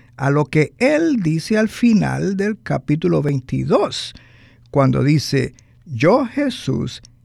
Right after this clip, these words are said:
he enviado mi ángel con este testimonio para las iglesias". El libro de Apocalipsis fue escrito para las siete iglesias, para las iglesias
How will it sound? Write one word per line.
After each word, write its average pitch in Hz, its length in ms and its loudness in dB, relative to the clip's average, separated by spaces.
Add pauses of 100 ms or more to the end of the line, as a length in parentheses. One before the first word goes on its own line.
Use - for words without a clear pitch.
he 247 140 4
enviado 170 600 4
mi 214 300 6
ángel 175 580 2
con 139 280 4
este 233 420 2
testimonio 170 1040 0
para 147 400 -4
las 180 220 -4
iglesias". 220 720 -4 (1000)
El 113 200 -4
libro 160 340 2
de 139 100 -2
Apocalipsis 143 1000 -2 (340)
fue 175 220 2
escrito 196 680 0
para 165 460 -2
las 139 160 -2
siete 208 540 -2
iglesias, - 880 -12 (560)
para 151 260 0
las 214 220 -2
iglesias 190 500 -2